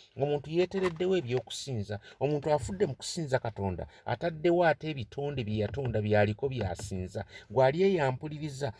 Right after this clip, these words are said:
ng'obadde otaddewo ebitonde, osinza bakyala, osinza baami, osinza baana, osinza ekitonde mu kifo eky'okusinza Katonda, oli ku buzibu. Naye olunaku lwa leero osobola okwenenya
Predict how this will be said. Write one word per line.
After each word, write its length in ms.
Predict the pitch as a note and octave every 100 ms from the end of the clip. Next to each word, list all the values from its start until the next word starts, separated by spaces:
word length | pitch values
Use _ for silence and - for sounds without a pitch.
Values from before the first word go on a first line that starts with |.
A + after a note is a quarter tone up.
| -
ng'obadde 400 | A2+ C3+ E3 E3
otaddewo 400 | F3+ E3+ D3+ E3
ebitonde, 420 | E3 D3+ C#3+ C#3+ G#2+
osinza 380 | - C3 C3 C3+
bakyala, 460 | C3 - C#3 C3 C3
osinza 420 | A#2+ - A#2+ C3+ C3+
baami, 360 | C3+ C#3 C#3 C3+
osinza 460 | F#2 - C3 C#3 C#3+
baana, 340 | C#3 C#3 B2 A#2+ - -
osinza 480 | C3+ C3 G3 F#3+ C#3
ekitonde 680 | D#3 E3 - - E3 E3 D#3
mu 100 | B2+
kifo 180 | A2+ -
eky'okusinza 640 | D#3 D3+ - - E3 C3 A#2+
Katonda, 460 | A#2 G#2 G2+ F2 D#2 - -
oli 160 | G2+ B2
ku 120 | C3
buzibu. 280 | B2+ A#2+ B2
Naye 160 | B2 C#3+
olunaku 340 | D3+ B2+ B2+
lwa 160 | B2 B2+
leero 220 | B2+ C3
osobola 340 | B2+ - A2 A2+
okwenenya 540 | G#2 A2 A2 F2+ F2